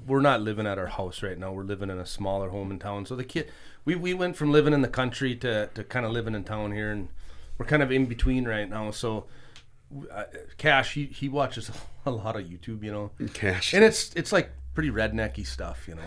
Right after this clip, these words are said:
Speaker 2: <laughs>
Speaker 1: And anyways, he, uh, he watches this guy named Whistling Diesel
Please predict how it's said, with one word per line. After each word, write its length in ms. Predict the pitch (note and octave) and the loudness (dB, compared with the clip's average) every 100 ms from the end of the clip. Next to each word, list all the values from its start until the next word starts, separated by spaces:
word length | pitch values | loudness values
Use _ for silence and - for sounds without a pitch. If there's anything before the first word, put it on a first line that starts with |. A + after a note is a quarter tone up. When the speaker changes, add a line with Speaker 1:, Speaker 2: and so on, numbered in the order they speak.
| - | 4
Speaker 2:
<laughs> 600 | F#3 - - D3+ - C3 | 6 6 4 2 4 2
Speaker 1:
And 140 | C#3 | 4
anyways, 440 | C#3 D3 C3+ A#2+ - - - - - | 6 6 6 2 -2 -12 -14 -16 0
he, 240 | E3+ F3 | 6 10
uh, 240 | E3 A#2+ G2 - - - - - - | 10 8 2 -10 -16 -18 -18 -20 -6
he 180 | F3+ G#3 G3+ | -4 0 2
watches 360 | E3+ F3 F#3+ D#3 | 6 4 4 -2
this 120 | - | 0
guy 220 | C3+ B2+ | 2 4
named 180 | C#3 A#2 | 4 2
Whistling 380 | A2+ A2+ B2 G#2+ | 0 -2 -4 -6
Diesel 440 | G2 F#2+ F#2 E2 | -6 -8 -10 -12